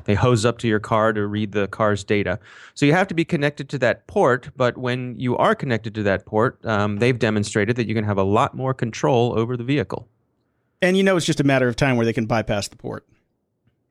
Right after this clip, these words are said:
Speaker 1: The, bypass the port, or someone will come up with a very small device that you could, you know, plug into the port that's not noticeable, that is somehow going to wirelessly connect to
Speaker 2: Yeah, kind of akin to a
Speaker 1: s-
Speaker 2: card skimmer on an A T M.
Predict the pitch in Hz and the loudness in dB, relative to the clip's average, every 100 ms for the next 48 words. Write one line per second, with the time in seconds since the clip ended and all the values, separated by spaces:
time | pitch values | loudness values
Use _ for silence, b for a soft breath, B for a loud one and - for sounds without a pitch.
0 | _ _ - B - 185 202 240 240 190 | _ _ -20 B -4 0 2 2 2 2
1 | 175 185 180 151 156 - 170 175 160 139 | 0 2 2 2 0 2 2 2 -2 -2
2 | 156 143 131 127 120 117 107 123 131 127 | -2 0 0 0 0 0 2 2 2 0
3 | - 120 117 110 98 110 101 95 - 107 | -2 0 0 0 0 0 0 -2 -4 -4
4 | 92 101 104 98 95 - 113 98 92 92 | -2 -2 -2 -2 -4 -4 0 2 2 -2
5 | - _ _ _ - 131 131 127 113 101 | -6 _ _ _ -2 0 2 0 -2 -6
6 | 95 - 123 104 107 104 110 110 - 113 | -6 0 2 2 0 -2 0 0 0 2
7 | 113 110 - 101 98 95 95 - 113 113 | 2 2 -2 -2 0 2 0 0 0 2
8 | 107 98 101 101 95 104 98 95 B B | 0 0 0 -2 -2 0 0 -2 B B
9 | - 101 104 104 101 95 - 101 98 90 | 0 2 4 2 2 -2 -2 0 0 -2
10 | 87 B B B B 113 104 101 98 - | -8 B B B B 0 2 0 -4 -12
11 | - - _ - 107 101 95 92 92 110 | -14 -18 _ -4 0 2 2 2 2 4
12 | 110 143 190 180 156 170 156 135 110 135 | 2 0 0 0 0 0 2 2 2 0
13 | 120 - 123 107 107 104 104 120 98 92 | 2 0 0 0 0 2 0 0 -4 -6
14 | 98 | -12